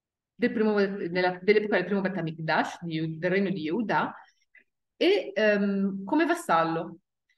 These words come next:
I primi anni questo re si comporta in modo egregio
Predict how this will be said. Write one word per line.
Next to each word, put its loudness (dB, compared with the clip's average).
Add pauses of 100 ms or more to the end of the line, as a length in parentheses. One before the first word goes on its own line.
I -6
primi 2
anni 2
questo -4
re 0
si -8
comporta -4
in -6
modo -4
egregio -4